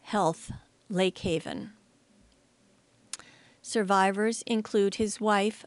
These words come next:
of sixty years, Joan McEachern of Valdosta, Georgia. Per his wishes, he will be cremated with no formal services.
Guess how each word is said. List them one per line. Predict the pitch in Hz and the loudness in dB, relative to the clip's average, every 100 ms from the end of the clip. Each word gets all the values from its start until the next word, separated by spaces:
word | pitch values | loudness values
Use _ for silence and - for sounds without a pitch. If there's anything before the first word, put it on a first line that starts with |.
| - | -4
of | 220 | -2
sixty | - - 208 - - | -2 -2 -4 -8 -4
years, | 202 190 190 170 156 190 - - - _ _ | -2 0 0 0 -2 -4 -10 -14 -20 _ _
Joan | - 196 185 190 196 | -2 0 2 -2 -4
McEachern | 202 202 - 214 208 180 165 185 - _ _ - | -4 -4 -2 -4 -4 -4 -4 -4 -10 _ _ -2
of | 190 | 0
Valdosta, | 190 196 175 175 170 165 - 170 175 226 - 233 | 0 0 0 0 0 -2 -4 -4 -4 -6 -14 -12
Georgia. | - 185 170 165 156 180 185 _ _ _ _ _ _ _ _ - - _ _ _ _ _ | -2 0 0 -2 -6 -8 -12 _ _ _ _ _ _ _ _ -20 -20 _ _ _ _ _
Per | 220 196 | 0 0
his | 202 185 | 0 -2
wishes, | 220 262 254 180 175 214 - - _ | 2 2 2 0 0 -2 -4 -8 _
he | - 285 | -4 -2
will | 277 | 0
be | 233 226 | 0 -2
cremated | - - 240 196 185 190 196 | -4 -2 0 0 0 -2 -4
with | - 214 - | 0 0 0
no | 196 202 202 220 | 0 2 2 2
formal | - - 185 190 185 | -2 -4 -2 -2 -4
services. | - - 190 175 165 - - 202 - | -4 -2 -2 -2 -6 -8 -8 -8 -10